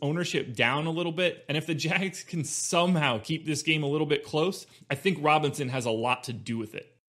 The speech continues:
Taking a slight step up in tier, we already saw his wide receiver counterpart, but number two, Derrick Henry, ninety-five hundred, twenty-two and a half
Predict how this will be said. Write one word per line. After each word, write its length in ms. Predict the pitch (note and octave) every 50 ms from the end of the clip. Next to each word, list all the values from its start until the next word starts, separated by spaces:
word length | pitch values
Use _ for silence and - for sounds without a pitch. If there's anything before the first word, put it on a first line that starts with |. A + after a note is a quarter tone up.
| _
Taking 260 | - F#3+ F3+ F3 F#3+ F3+
a 60 | E3+
slight 400 | - - F#3 F#3+ F#3 F#3+ F#3 -
step 500 | - - - - - F#3 F3+ F3+ - - -
up 240 | E3 E3+ E3+ - -
in 200 | D#3+ D3 C3+ B2+
tier, 360 | B2+ - - E3+ E3+ E3 D#3+
we 140 | D3+ D3 D3+
already 400 | - E3 E3 E3 E3+ E3+ D#3+ D3+
saw 540 | C#3+ - - E3+ D3 D3 D3 C#3+ C#3+ C#3+ -
his 340 | - - D3 C#3+ C3 A#2 - -
wide 400 | C3+ A#2 B2+ C#3+ D3+ D#3 D3 C#3
receiver 420 | C#3+ C3+ - - E3 D3+ C#3 D3
counterpart, 640 | - - D#3 D3 C#3+ C#3+ C#3+ C3+ - D3+ C3+ C3+ C3
but 140 | C#3 C3 B2
number 420 | C#3 C#3 D3+ D#3+ F#3 F3+ F#3+ F#3+
two, 460 | F#3 - - - E3 D#3 D3+ D3 D3 -
Derrick 500 | - A#2 G2+ D3 D3 E3 F3+ F#3 F3+ -
Henry, 520 | - D#3 C3+ C3 C3 C3 B2+ B2 B2+ -
ninety-five 1120 | - C3 B2 B2+ C3 D3+ F3+ G3 G#3 G#3 F#3+ G#3 G#3 - - - D3+ D3 D3+ D#3 D3+ D3 D3
hundred, 500 | - C3 B2 A#2 A#2 A#2+ A#2+ A2+ - -
twenty-two 520 | - - F3+ F#3+ G#3+ B3 - - B3 A#3
and 80 | A3 G#3
a 20 | F3
half 380 | F3+ F#3 G3 F3 - - -